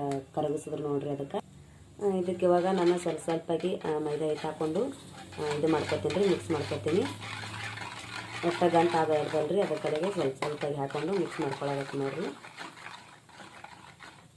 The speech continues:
ಗಂಟು ಆಗ್ಲಾರ್ದಂಗೆ ಮಿಕ್ಸ್ ಮಾಡ್ಕೋಬೇಕ್ರಿ ಇದಕ್ಕೆ. ಒಟ್ಟು ಒಂಚೂರು ಗಂಟು ಗಂಟು ಆಗ್ಬಾರ್ದ್ರಿ, ಎಲ್ಲಿ, ಆ, ಫುಲ್ ತಿಳಿ ಆಗ್ಬೇಕ್ರಿ ಇದು.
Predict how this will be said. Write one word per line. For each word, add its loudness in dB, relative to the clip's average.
ಗಂಟು 4
ಆಗ್ಲಾರ್ದಂಗೆ 4
ಮಿಕ್ಸ್ 0
ಮಾಡ್ಕೋಬೇಕ್ರಿ 0
ಇದಕ್ಕೆ. -4
ಒಟ್ಟು 2
ಒಂಚೂರು 4
ಗಂಟು 2
ಗಂಟು 2
ಆಗ್ಬಾರ್ದ್ರಿ, 2
ಎಲ್ಲಿ, 4
ಆ, -2
ಫುಲ್ 2
ತಿಳಿ 12
ಆಗ್ಬೇಕ್ರಿ 8
ಇದು. 4